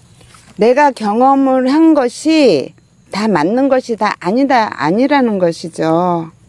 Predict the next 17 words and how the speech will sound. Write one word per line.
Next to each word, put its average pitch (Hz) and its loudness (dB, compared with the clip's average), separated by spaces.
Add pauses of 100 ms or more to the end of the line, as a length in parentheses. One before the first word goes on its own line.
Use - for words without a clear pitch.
(2500)
그래서 208 0
정보라는 233 2
것은, 202 0 (1000)
어, 185 -2
정확한 254 0
거를 214 0
말씀을 190 -4
드려야지 190 0
된다고 170 -4
생각을 226 -4
해요. 233 -4 (1500)
내가 214 0
경험한 240 0
것만이 202 -2
최고가 269 -4
아니다라는 170 -4
거. 196 -4